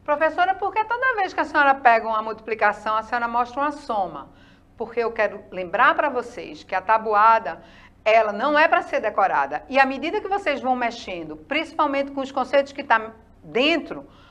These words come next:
dessa operação, vocês vão fazer automaticamente, da mesma maneira que vocês somam um mais um dá dois. Então, oitenta igual a oitenta C.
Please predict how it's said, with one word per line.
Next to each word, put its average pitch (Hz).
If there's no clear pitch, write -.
dessa 233
operação, 240
vocês 294
vão 269
fazer 226
automaticamente, 285
da 214
mesma 240
maneira 240
que 240
vocês 240
somam 233
um 233
mais 233
um 233
dá 254
dois. 180
Então, 262
oitenta 311
igual 269
a 269
oitenta 269
C. 220